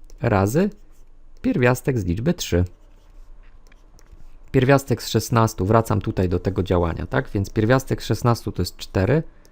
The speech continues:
dopisuję pierwiastek z trzy, odjąć, pierwiastek z dziewięciu to trzy i dopisuję pierwiastek z trzy.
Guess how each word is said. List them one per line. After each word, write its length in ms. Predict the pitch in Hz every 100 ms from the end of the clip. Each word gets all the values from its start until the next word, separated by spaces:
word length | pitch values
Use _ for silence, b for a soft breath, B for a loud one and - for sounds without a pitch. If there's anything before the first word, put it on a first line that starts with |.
| b b
dopisuję 560 | - 107 101 - 104 95
pierwiastek 600 | 101 98 95 - 98 -
z 80 | -
trzy, 300 | - 160 180 b b b b b b b
odjąć, 560 | 107 120 143 165 170 -
pierwiastek 560 | 123 120 123 - 113
z 40 | 104
dziewięciu 440 | 110 110 104 92
to 140 | 90
trzy 320 | 87 - 147 151
i 180 | 143
dopisuję 540 | 131 123 110 - 107 104
pierwiastek 640 | 98 90 87 90 92 87
z 80 | -
trzy. 280 | - -